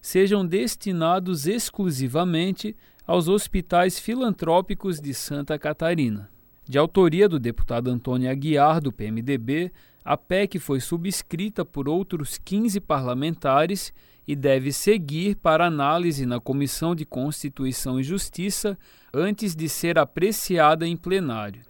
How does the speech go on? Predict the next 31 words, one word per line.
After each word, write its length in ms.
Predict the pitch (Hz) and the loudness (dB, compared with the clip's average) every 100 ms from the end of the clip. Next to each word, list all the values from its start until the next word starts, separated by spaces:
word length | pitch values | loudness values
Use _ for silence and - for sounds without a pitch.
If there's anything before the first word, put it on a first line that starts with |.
| _ _ _ - | _ _ _ 0
Todos 400 | 147 175 151 147 | 2 2 0 0
os 240 | 170 143 | -2 2
anos, 440 | 156 185 208 202 - | 2 2 2 -2 -4
o 160 | 165 175 | 0 2
Executivo 800 | 160 185 214 196 - 180 196 165 | 4 2 0 -4 -4 -4 -2 0
deve 340 | 135 135 127 | 2 2 0
repassar 680 | 135 165 202 175 - 180 196 | -4 -4 -2 -4 -2 -2 0
um 80 | 160 | -2
percentual 800 | - 185 185 175 160 - 135 131 | 0 -2 -2 -4 -6 -2 0 0
do 140 | 127 | -2
orçamento 840 | 151 - 208 208 139 160 180 202 - _ _ - | -2 -2 0 0 0 -2 -4 -8 -10 _ _ 2
para 220 | 165 180 | 4 4
os 120 | 180 | -2
demais 600 | 165 220 175 185 214 156 | 0 0 2 2 0 0
órgãos 500 | 170 202 196 202 - | 0 2 0 -2 -4
públicos 580 | - 202 214 220 202 165 | -4 -4 -4 -4 -4 -2
do 120 | 165 | -2
Estado. 580 | 165 - - 98 85 - _ _ _ _ - | -2 -2 -4 -4 -4 -12 _ _ _ _ -4
Esses 460 | 196 220 202 139 | -2 0 -4 -2
órgãos 560 | 165 220 214 156 131 - | 2 4 2 0 -4 -4
costumam 640 | 180 190 - 208 226 190 | -2 -2 -2 -2 0 0
devolver 600 | 151 156 170 196 170 220 | 0 0 0 0 2 2
boa 240 | 180 190 233 | 2 2 0
parte 540 | - 185 214 220 151 | 0 0 2 -2 -2
desses 400 | 127 135 - 143 | -4 -4 -4 -2
recursos 600 | 180 185 190 220 208 180 | -2 -2 -2 -4 -4 -2
ao 160 | 185 214 | -2 -2
final 360 | - 185 160 160 | -2 0 0 0
de 120 | 160 | -2
cada 300 | 180 180 196 | -2 0 2
ano. 360 | 160 110 98 | 2 -2 -6